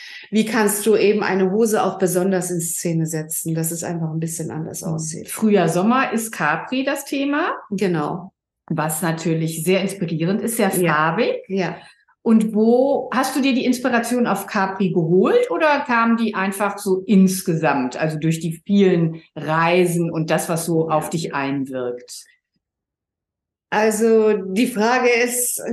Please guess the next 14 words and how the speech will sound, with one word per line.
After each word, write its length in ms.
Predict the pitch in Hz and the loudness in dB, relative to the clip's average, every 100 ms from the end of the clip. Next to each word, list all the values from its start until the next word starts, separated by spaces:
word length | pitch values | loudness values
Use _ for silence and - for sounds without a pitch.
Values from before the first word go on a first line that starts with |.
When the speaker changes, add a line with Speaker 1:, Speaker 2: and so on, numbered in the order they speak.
| 190 | -2
Speaker 1:
ganz 420 | 214 202 214 - | 2 2 0 -2
gut, 440 | 196 226 381 480 - | 0 2 2 2 -2
ne? 200 | 247 311 | 0 0
Weil 180 | 247 226 | 0 0
ich 120 | 226 | -2
frag 300 | - 226 233 | -2 -2 -2
mich 180 | 226 220 | -4 0
manchmal 520 | 214 226 - 220 202 | 0 0 0 2 2
selber, 760 | 165 170 196 233 214 240 285 320 - - 214 | 2 2 4 2 2 2 0 -2 -8 -16 -12
was 300 | 180 196 226 | -2 -2 0
ist 380 | - 220 - - | -2 -2 -2 -2
zuerst 600 | 220 - 185 214 - - | 0 2 2 2 -2 0
da? 380 | 165 202 320 370 - | 0 2 0 -4 -8
Speaker 2:
Ja. 240 | 196 175 | -6 -4